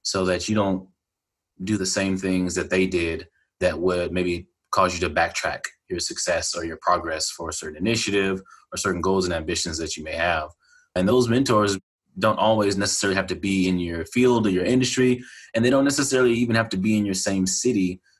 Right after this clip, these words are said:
It can, it could be an aspiring mentor, someone that you look up to, um, you know, like Grant Cardone or,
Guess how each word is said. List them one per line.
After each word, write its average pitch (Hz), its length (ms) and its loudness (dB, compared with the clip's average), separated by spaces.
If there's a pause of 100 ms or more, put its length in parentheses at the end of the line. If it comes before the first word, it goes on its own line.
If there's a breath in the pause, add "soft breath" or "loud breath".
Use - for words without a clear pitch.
(360)
It 110 100 0
can, 101 180 -2
it 120 300 -2
could 117 120 0
be 120 120 4
an 107 80 4
aspiring 101 600 2
mentor, 90 440 -2
someone 95 360 0
that 87 180 -4
you 98 80 0
look 95 220 2
up 92 140 -2
to, 87 360 0 (300 loud breath)
um, 87 480 -2
you 98 80 -2
know, 90 160 2
like 85 240 0 (140)
Grant 95 220 0
Cardone 92 720 2
or, 85 240 0